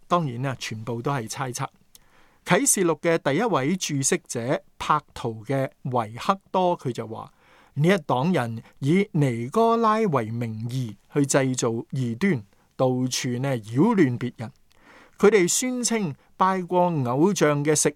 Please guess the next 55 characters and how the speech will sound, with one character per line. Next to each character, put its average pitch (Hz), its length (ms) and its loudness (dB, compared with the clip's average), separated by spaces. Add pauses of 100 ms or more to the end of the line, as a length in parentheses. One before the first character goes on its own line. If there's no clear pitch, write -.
(120)
物， 143 100 2 (480)
經 254 340 0
過 165 300 4
咗 139 420 4 (320)
啊 135 240 2
一 156 100 -2
啲 202 160 -4
趕 151 320 2
鬼 151 400 0 (440)
啊 143 140 4
辟 247 140 0 (100)
邪 143 140 -2
嘅 135 140 2
儀 127 160 0
式 196 120 4
之 196 180 -2
後 151 140 4
呢， 139 320 -4
依 196 280 0
然 110 140 -6
可 143 100 0
以 175 140 0
進 139 200 -2
食 127 120 0
嘅。 - 160 -8 (600)
而 139 160 4
犯 160 380 0
奸 269 120 -2 (160)
淫 123 340 -2
嘅 151 100 0
人 127 200 -2 (240)
喺 226 160 4
第 156 300 6
八 180 180 4
日 143 240 -4
呢， 170 300 0
就 131 200 -2
可 139 140 0
以 151 360 2
重 110 440 -6
獲 131 260 -2
平 110 260 -6
安 151 200 2
啦。」 143 180 2 (640)
嗱， 113 140 -12
當 151 240 0
然 113 220 -6
啦， 139 160 -4 (220)
呢 147 160 4
一 226 80 6
啲 202 360 -2
嘅 151 200 2
資 185 360 0
訊 131 240 0
啦， 143 160 -2